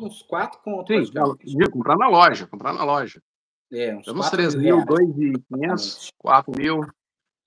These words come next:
Speaker 2: Dá uns
Speaker 1: É, tá, acho que, acho que
Speaker 2: dois e meio, tá?
Speaker 1: hoje, acho que hoje eles subiram lá o que teve ajuste de preço na, na loja que revende no Brasil oficialmente, que inclusive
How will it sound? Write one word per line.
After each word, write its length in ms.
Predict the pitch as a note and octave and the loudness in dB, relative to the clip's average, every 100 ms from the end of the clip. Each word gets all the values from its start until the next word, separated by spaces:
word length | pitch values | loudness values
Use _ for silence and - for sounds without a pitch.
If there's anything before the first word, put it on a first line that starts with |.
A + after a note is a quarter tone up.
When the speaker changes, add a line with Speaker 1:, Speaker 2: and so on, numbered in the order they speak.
| _ | _
Speaker 2:
Dá 100 | B2+ | -4
uns 80 | D#3 | 2
Speaker 1:
É, 180 | F3+ F3+ | 6 4
tá, 200 | - D3+ | 4 2
acho 120 | D#3 | 4
que, 160 | D3 D3+ | 4 4
acho 180 | E3+ B2+ | 0 0
que 80 | D3+ | 4
Speaker 2:
dois 0 | |
e 0 | |
meio, 80 | G#3 | 6
tá? 60 | G3 | 6
Speaker 1:
hoje, 400 | A#3+ A3+ F#3 - | 4 -2 -12 -10
acho 220 | D#3 F3 - | -10 -10 -6
que 120 | G#3 | -2
hoje 240 | F#3 G3 | 0 -2
eles 160 | G#3 G#3 | -6 -8
subiram 680 | - A#3 E3+ F#3 G3 F#3+ E3+ | -12 -14 -12 -10 -8 -8 -8
lá 280 | D#3 F#3 | -8 -6
o 260 | F#3+ C#3+ B2 | -8 -8 -12
que 260 | _ C#3+ C3+ _ - | _ -12 -12 _ -18
teve 240 | - C#3 D3 | -12 -8 -6
ajuste 600 | C3+ B2+ B2 C3 - A2+ | -8 -10 -16 -16 -16 -18
de 120 | A2 | -12
preço 480 | - A#2 A#2 - _ _ _ _ _ - | -6 -6 -6 -12 _ _ _ _ _ -8
na, 320 | C3 D3+ C#3 | -4 -2 -2
na 240 | C3 D3 | -4 -4
loja 340 | D#3+ C#3 C3+ C3 | 0 0 0 -6
que 100 | B2+ | -14
revende 420 | C3 A#2 C3 B2+ | -12 -10 -10 -10
no 80 | B2 | -6
Brasil 360 | B2+ A#2+ B2 | -6 -6 -6
oficialmente, 720 | B2+ - C3 D3+ C3 D3+ F#3 | -8 -8 -6 -4 -4 -6 -8
que 120 | - | -8
inclusive 680 | F3+ F3+ F3 D3+ G#3+ A#3+ A3 | -8 -2 -2 -2 -4 -4 -10